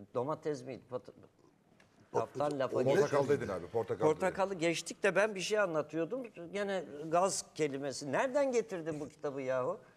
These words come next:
Speaker 2: E sen getirdin, ben istemedim ki. Ben de bu da var diye.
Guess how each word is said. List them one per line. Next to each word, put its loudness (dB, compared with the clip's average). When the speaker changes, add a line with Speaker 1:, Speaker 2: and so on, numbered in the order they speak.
Speaker 2:
E -12
sen 4
getirdin, 0
ben 0
istemedim -2
ki. -12
Ben -4
de -4
bu -8
da -6
var -14
diye. -12